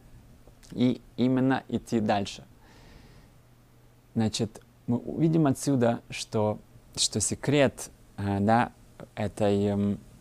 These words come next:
это, эм, нашей, нашей еврейской души именно в том, что, как сказано, Рав Симла говорит, что та радость, которую испо-, исп-, использует этот эмбрио, эмбрион в, в,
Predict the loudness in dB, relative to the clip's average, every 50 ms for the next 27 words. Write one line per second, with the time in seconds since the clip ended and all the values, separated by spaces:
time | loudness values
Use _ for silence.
0 | -20 -20 -10 -6 -6 -6 -6 -2 -2 0 2 2 2 0 0 0 -2 -4 -6 -10
1 | -16 -20 -20 -20 -20 -20 -20 -20 -20 -20 -20 -20 -20 -20 -20 -20 -20 -20 -20 -20
2 | -20 -20 -18 -8 0 2 4 4 6 4 4 4 4 4 4 0 -6 -16 -2 0
3 | 2 2 2 2 4 6 6 4 4 2 0 0 0 0 0 2 2 2 2 2
4 | -2 -10 _ -20 -20 -20 -20 -20 -20 -20 -20 -20 -20 -20 -6 0 4 6 6 6
5 | 6 6 4 4 2 0 -6 -16 -20 -20 -20 -20 -20 -20 -20 -20 -20 -20 -4 4
6 | 4 6 6 4 2 -2 2 6 6 6 6 4 -4 -14 -14 -14 -6 0 2 2
7 | 4 4 0 -2 -2 -2 -2 0 0 2 2 2 2 2 0 0 -2 -4 -6 -6
8 | -8 -8 -14 -20 -20 _ -4 0 2 2 2 0 -2 -10 -20 _ _ _ -20 _
9 | _ _ _ -2 2 6 6 6 6 4 0 -4 -4 -6 -12 -14 -16 -20 -20 -20
10 | -20 -20 -20 -20 -20 -16 -10 -10 -2 0 0 0 0 -2 -2 0 0 0 0 -2
11 | -4 -8 -10 -10 -10 -8 -4 -2 -2 -2 -2 0 0 0 2 2 -2 -4 -4 -6
12 | -6 -6 -4 -2 2 2 2 2 2 0 0 0 -2 0 0 2 2 2 0 -2
13 | -2 -4 -2 0 0 -2 -2 -4 -4 -4 -2 -2 -4 -6